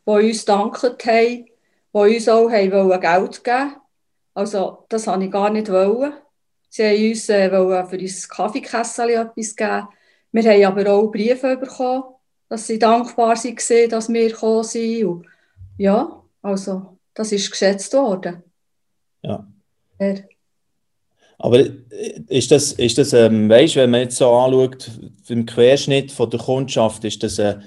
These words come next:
Speaker 2: eine Mehrheit, die so sich verhaltet, o-, oder ist, kann man das überhaupt sagen? Ich meine, es ist jetzt nicht etwas, das repräsentativen Charakter hat, wenn ich dich das so frage, aber von deinem Eindruck her?
Speaker 1: Äh, das ist ganz ein kleiner Teil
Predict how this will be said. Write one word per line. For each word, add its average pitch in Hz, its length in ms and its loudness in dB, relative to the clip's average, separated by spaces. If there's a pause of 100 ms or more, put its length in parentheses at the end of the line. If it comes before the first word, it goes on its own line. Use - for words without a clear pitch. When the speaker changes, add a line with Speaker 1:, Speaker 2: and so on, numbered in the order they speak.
(220)
Speaker 2:
eine 101 160 -2
Mehrheit, 196 520 6
die 123 120 0
so 175 520 2 (220)
sich - 240 -6
verhaltet, 175 1040 0
o-, 147 840 -2 (180)
oder 131 260 -4
ist, 131 340 -6 (280)
kann 120 140 -2
man 120 100 0
das 135 220 4
überhaupt 127 540 2
sagen? 147 260 0
Ich 120 60 4
meine, 110 220 2
es 107 60 -2
ist - 40 -6
jetzt 117 220 0
nicht 135 180 -2
etwas, 135 400 6
das 123 520 0
repräsentativen 135 1040 2
Charakter 139 560 4
hat, 143 240 2
wenn 127 120 2
ich 123 100 -2
dich 120 160 0
das 123 200 -2
so 127 100 -2
frage, 104 420 0
aber 107 160 -4
von 117 200 0
deinem 131 180 -2
Eindruck 139 440 -2
her? 95 300 -6 (1160)
Speaker 1:
Äh, 220 260 -2
das 226 140 -2
ist 196 140 -6
ganz 214 320 -4
ein 185 80 -6
kleiner 202 400 -4
Teil 165 480 -4